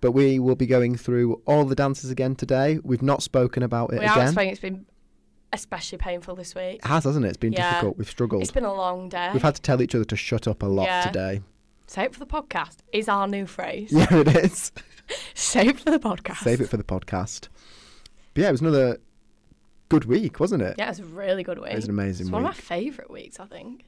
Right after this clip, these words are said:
Speaker 1: Really?
Speaker 2: Yeah.
Speaker 1: We'll get into it.
Speaker 2: We will.
Speaker 1: But, I mean, we started off with some more judging
Speaker 2: Yeah,
Speaker 1: change
Speaker 2: a bit of
Speaker 1: ups.
Speaker 2: disruption again.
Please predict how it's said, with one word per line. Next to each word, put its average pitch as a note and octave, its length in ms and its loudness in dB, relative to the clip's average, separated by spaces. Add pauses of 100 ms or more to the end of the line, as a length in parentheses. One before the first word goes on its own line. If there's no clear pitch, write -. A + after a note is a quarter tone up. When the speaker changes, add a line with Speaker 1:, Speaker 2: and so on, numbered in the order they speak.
Speaker 1:
Really? G#2 420 0
Speaker 2:
Yeah. A3+ 220 -12 (1080)
Speaker 1:
We'll G2 100 -6
get - 180 -8
into - 240 -12
it. - 100 -12
Speaker 2:
We G3+ 140 -10
will. F#3+ 340 -8 (800)
Speaker 1:
But, G2 260 -2 (180)
I B2+ 40 -2
mean, C#3 260 2 (540)
we A#2+ 100 0
started C3+ 400 0
off A#2+ 240 0
with A2 520 0 (580)
some A#2 160 -2
more A2+ 220 2
judging G#2+ 680 -2 (460)
Speaker 2:
Yeah, A#3+ 500 -4
Speaker 1:
change A2+ 380 0
Speaker 2:
a G#2+ 60 2
bit - 20 4
of C#3 140 2
Speaker 1:
ups. B3 160 -6
Speaker 2:
disruption C#4+ 400 -6
again. A#3+ 420 -10